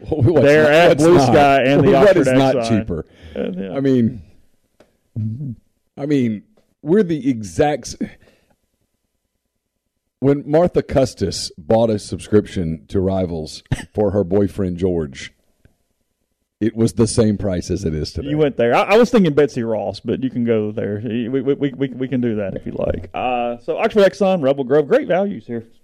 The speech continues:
Speaker 2: Um, and again, coming to you from the Clark Ford Studio.
Speaker 1: We are Clark Ford's in Amory, Mississippi. Six six two, two five seven, nineteen hundred is the number. Call it.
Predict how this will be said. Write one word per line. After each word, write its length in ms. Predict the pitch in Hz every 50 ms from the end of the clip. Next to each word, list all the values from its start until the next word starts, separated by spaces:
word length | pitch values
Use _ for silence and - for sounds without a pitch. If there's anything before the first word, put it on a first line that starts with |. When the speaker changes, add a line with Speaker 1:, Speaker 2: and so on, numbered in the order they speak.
| _ _ -
Speaker 2:
Um, 260 | 117 131 127 123 123 -
and 120 | 127 123
again, 240 | 120 120 139 139 127
coming 160 | - 120 110
to 80 | - 113
you 40 | 104
from 120 | - 98
the 20 | -
Clark 160 | - - -
Ford 140 | - - -
Studio. 300 | - - - - - 117 - _ -
Speaker 1:
We 100 | 180 180
are 140 | 156 151 147
Clark 280 | - 156 151 131 -
Ford's 280 | - 156 151 151 127 123
in 100 | 143 135 -
Amory, 280 | 120 123 131 131 131 127
Mississippi. 580 | 123 120 - - 104 - - 123 - - 123
Six 260 | 113 - 123 - - -
six 180 | 117 - -
two, 320 | - 156 165 170 170 170 160
two 180 | - - 131
five 240 | - - 107 104 92
seven, 320 | - 123 120 113 110 110
nineteen 380 | 101 92 90 - - - 92 87
hundred 240 | 92 104 104 98 92
is 60 | 85
the 100 | 90 92
number. 300 | 98 104 104 92 98 95
Call 340 | - - 113 110 113 117 117
it. 140 | - _